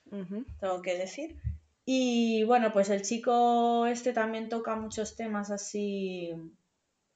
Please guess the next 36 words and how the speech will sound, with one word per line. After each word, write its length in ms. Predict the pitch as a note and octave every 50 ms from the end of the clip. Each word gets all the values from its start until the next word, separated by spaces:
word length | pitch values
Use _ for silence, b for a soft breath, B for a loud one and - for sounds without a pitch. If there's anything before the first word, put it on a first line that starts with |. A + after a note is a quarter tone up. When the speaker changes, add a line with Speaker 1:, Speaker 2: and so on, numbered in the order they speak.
| _ _ _ _ _ _ _ _ _ _ _ _ _ _ -
Speaker 2:
de 60 | A3+
Speaker 1:
Hmm. 100 | G#3 G3 F#3+ F3+
Speaker 2:
educación, 920 | E3+ - F#3 F3+ F3 - - C4+ C#4 C#4 C4+ C4 C4 B3+ B3+ B3+ B3 G#3+
de 300 | F#3+ F#3 F3+ F3+ F3 F3
las 200 | F3 F3 E3+ F#3
lecturas 540 | E3+ E3 E3 - - A3 G#3 F#3+ F3+ F3
obligatorias, 1200 | F3+ E3+ F3 E3+ D#3+ D#3 E3 D#3+ - A#3 B3+ C4+ C4+ C4 A#3+ A3+ A3+ A3+ A#3 A#3 A#3 A#3 A#3+ A#3
del 180 | A3 F#3+ F#3 F#3+
tema 220 | G#3 G#3+ G3+ F#3 F#3
de 60 | F3+
Speaker 1:
Ujú. 80 | G#3 F#3+
Speaker 2:
los 120 | F3 -
castigos 580 | - - C#3 - - - G#3+ G3 F#3 F3 F3 F3
en 80 | F3+ E3+
el 120 | D#3 D#3+ G3
aula, 640 | A#3+ B3+ B3 B3 A#3+ A3+ A3 A3 A3 G#3+ G#3+ G#3+ G3+
y 180 | F3+ F3 F3 F3
la 100 | F3+ F3+
verdad 180 | F3 E3+ F3 F3
que 60 | G#3+
está 160 | G#3+ - A#3+
muy 160 | A3 G#3 G3
interesante, 680 | F#3 F3+ F3+ - - D#3+ - - - E3 E3 A3 - A#3
Speaker 1:
Hmm, 80 | A3
Speaker 2:
porque 140 | A3 G#3 F3
es 60 | F3+
muy 140 | G#3+ A#3+ A#3+
Speaker 1:
sí. 80 | A3+ G#3
Speaker 2:
jovencito, 560 | B3 A#3 A3 A3 A3 - B3 B3 A#3 A#3 A3+
bueno, 160 | A3 G#3+ G3+ F3+
los 160 | E3 F3 E3+
dos 160 | F#3 F#3 F#3
son 220 | - B3+ B3 A#3+
bastante 340 | A3+ G#3 - - G3+ G3 F#3+
jóvenes 420 | F#3 - G#3 A3 A3+ A#3+ B3+ A#3+ -
y, 180 | G3 F3+ -